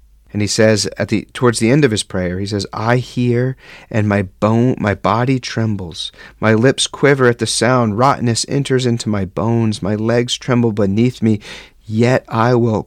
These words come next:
quietly wait for the day of trouble to come upon the people who invade us."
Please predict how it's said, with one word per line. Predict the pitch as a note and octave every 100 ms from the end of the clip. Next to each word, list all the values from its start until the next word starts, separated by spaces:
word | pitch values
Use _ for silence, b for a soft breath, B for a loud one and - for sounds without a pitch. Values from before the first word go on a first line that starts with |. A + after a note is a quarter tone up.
| -
quietly | - A2+ A#2+ B2+ A#2+ C3+
wait | G#2+ G#2 A2+ A#2+ -
for | - G#2+
the | F#2+
day | - G#2+ G#2+ B2
of | A#2+
trouble | - A2+ A2 A2+
to | G#2+ G2+
come | A2+ A2+
upon | G#2+ A2+ A2+ A2+ A#2 - B B
the | -
people | - A#2+ A#2+ B2 A#2+
who | A#2+ A#2+
invade | G#2+ F#2+ F2+
us." | F2 E2